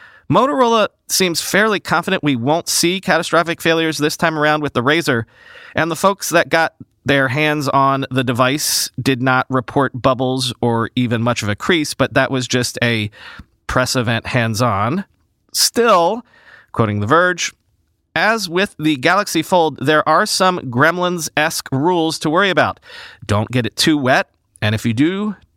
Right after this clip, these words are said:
dry it off quickly with a soft towel. Keep it away from sharp objects, and close it before you put it in your pocket. That last rule, close phone before putting in pocket or purse, is a clear sign that the company knows the screen is fragile.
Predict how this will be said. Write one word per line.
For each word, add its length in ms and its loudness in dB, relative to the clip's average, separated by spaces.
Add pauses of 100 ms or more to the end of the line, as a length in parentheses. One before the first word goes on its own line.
dry 260 2
it 80 0
off 180 -2
quickly 380 0
with 120 0
a 80 -2
soft 320 0
towel. 400 0 (400)
Keep 200 2
it 40 0
away 200 2
from 160 -2
sharp 280 4
objects, 680 0 (220)
and 240 -2
close 420 0
it 120 -2
before 260 0
you 100 0
put 140 -2
it 100 0
in 100 0
your 100 -2
pocket. 460 -2 (600)
That 260 2
last 360 2
rule, 360 0 (320)
close 400 0
phone 280 0
before 260 0
putting 260 0
in 120 -2
pocket 320 0
or 100 0
purse, 460 0
is 160 2
a 100 0
clear 380 -2
sign 320 2
that 120 -2
the 80 0
company 340 -2
knows 440 0
the 160 -2
screen 460 -2
is 160 -2
fragile. 520 0